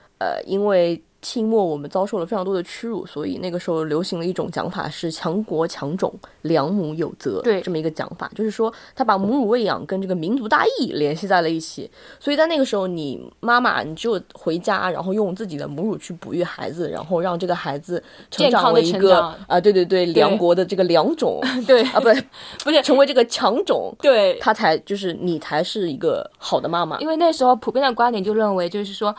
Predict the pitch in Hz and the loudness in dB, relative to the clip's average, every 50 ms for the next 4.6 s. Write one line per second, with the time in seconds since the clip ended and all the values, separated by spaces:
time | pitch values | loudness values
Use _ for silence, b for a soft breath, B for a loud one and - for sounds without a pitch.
0 | B B B B - 190 196 190 190 190 190 214 240 285 294 269 220 - - 180 | B B B B -6 -4 -2 -2 -2 0 2 4 4 4 4 4 2 2 0 -2
1 | 170 190 240 254 254 - 165 170 180 214 214 - 208 180 180 - 226 - - 220 | -4 -2 -2 -4 -4 -4 -2 -2 0 0 0 0 -2 -4 -2 -4 -6 -6 -6 -6
2 | 220 226 226 202 185 180 185 - - - 254 233 233 226 214 - 294 262 202 170 | -4 -4 -4 -4 -6 -10 -12 -12 -6 -2 -2 -2 -2 -2 -4 -2 -2 0 0 -2
3 | 165 - 190 175 175 165 165 160 - 180 190 - - 160 - 254 254 262 277 220 | -4 -6 -4 -4 -2 -4 -4 -6 -8 -10 -10 -10 -4 2 4 4 6 4 2 -2
4 | - 202 190 175 180 214 277 311 285 220 185 180 | -2 -2 -2 0 2 2 4 4 4 4 2 0